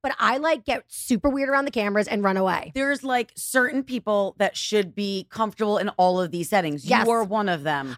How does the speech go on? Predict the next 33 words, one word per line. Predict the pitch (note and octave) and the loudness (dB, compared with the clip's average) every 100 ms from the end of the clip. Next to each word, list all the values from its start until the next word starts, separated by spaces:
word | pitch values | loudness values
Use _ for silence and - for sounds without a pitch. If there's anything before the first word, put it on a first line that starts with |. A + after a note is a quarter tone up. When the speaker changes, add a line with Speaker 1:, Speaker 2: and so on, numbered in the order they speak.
| - | -2
Speaker 1:
I | F#4+ G4 | -2 0
know. | G#4+ A4+ B4+ C5 G4+ | 0 4 6 6 4
Speaker 2:
Right. | E4 G#3+ | 2 2
And, | G#3+ | 2
like, | G#3+ G#3 | 0 -2
like, | G#3 G#3 - | 0 0 0
you | G3 G3+ | -4 -2
remember | G#3 G3+ G3+ G#3 | 0 2 2 0
when | G3 G3 | 0 2
last | G3 G3 | 4 2
time | G#3+ | 0
you | F#3+ | 0
were | F#3 | 0
at | |
my | F#3 F#3 | 0 0
house | F3+ F#3 | -2 -2
with | F#3+ | -6
Tay | G#3+ F#3+ G3+ A#3+ - - | 0 2 0 -2 -8 -2
and | F#3 F3+ | 0 0
we | F#3 | 0
were | F#3 | -2
showing | F3 G3+ F#3+ | -2 -4 -4
you | F3+ | -4
an | F#3 | -2
old | G3 F#3+ F#3 | 0 0 0
audition | F#3+ F3+ F#3 - G#3 | 0 0 -4 -4 -6
tape | G3 G#3+ G3+ - | -2 0 -2 0
of | F3 E3+ | -2 0
Matt | F3 F3+ G3 - | 0 2 0 0
when | F3 | -4
I | F3+ E3 | -4 -4
just | C#3+ F3+ - | -4 -4 -4
had | - G3 D#3+ | -4 -4 -4